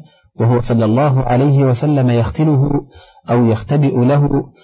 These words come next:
ويختفي ليطعنه؟ وفي الصحيحين أيضا من حديث سهل بن سعد أن رجلا اطلع في جحر في باب النبي صلى الله عليه وسلم،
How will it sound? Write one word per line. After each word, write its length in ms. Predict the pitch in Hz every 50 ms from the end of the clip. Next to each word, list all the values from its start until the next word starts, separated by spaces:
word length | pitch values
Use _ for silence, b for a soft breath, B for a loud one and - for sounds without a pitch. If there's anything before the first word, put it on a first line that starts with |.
| b b -
ويختفي 760 | - 110 120 123 117 - - 143 139 131 - 139 135 131 127 - -
ليطعنه؟ 640 | 117 123 117 107 98 113 117 135 139 135 110 95 - - _ _ _ - - - _ _ _ _ b b b b b b b b - -
وفي 120 | 113 123
الصحيحين 880 | 139 127 - 143 139 139 131 131 - 160 170 165 160 160 165 160 165 - 143
أيضا 380 | 143 151 147 151 151 147 147 - -
من 140 | 139 135 135
حديث 360 | 131 - 127 143 156 151 -
سهل 340 | 139 131 - 147 131 139 135
بن 140 | 135 135 135
سعد 260 | 127 151 147 123 123 - - B B B B B B B B B B -
أن 180 | 113 120 120 113
رجلا 520 | 110 127 143 151 156 156 156 156 156 151 - - b b b b b -
اطلع 480 | 113 117 - 135 143 156 147 131 135 131
في 220 | 135 139 131 127
جحر 500 | 123 139 156 143 - 151 147 147 143 151 - - - - _ _ _ _ _ _ _ -
في 180 | - 123 120
باب 200 | 123 139 143 143
النبي 400 | 143 139 131 131 143 156 151 147
صلى 240 | 131 - 147 147 139
الله 400 | 123 120 127 135 143 135 135 131
عليه 380 | 127 131 143 143 147 131 131 135
وسلم، 560 | 127 120 - - 147 123 117 120 131 147